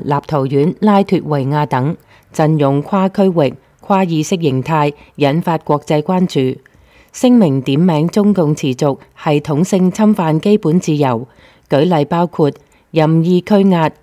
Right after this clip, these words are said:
強迫勞動、大規模監控、打壓宗教信仰及文化活動，以及針對維吾爾族、西藏人、基督徒、法輪功學員等弱勢社群嘅迫害。聲明仲強調，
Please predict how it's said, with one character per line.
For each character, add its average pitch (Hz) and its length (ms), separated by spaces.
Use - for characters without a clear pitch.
強 131 240
迫 175 120
勞 135 300
動、 135 280
大 175 180
規 247 260
模 151 300
監 180 220
控、 139 260
打 139 180
壓 175 180
宗 208 320
教 165 180
信 156 320
仰 135 260
及 - 80
文 131 260
化 156 180
活 139 140
動， 127 320
以 151 160
及 185 100
針 226 380
對 190 160
維 147 300
吾 143 240
爾 147 100
族、 147 260
西 208 280
藏 156 240
人、 123 320
基 196 160
督 190 120
徒、 131 380
法 - 200
輪 131 200
功 180 180
學 165 220
員 123 160
等 127 260
弱 143 180
勢 156 260
社 143 260
群 135 260
嘅 151 100
迫 185 180
害。 139 320
聲 254 220
明 151 220
仲 143 200
強 135 260
調， 135 280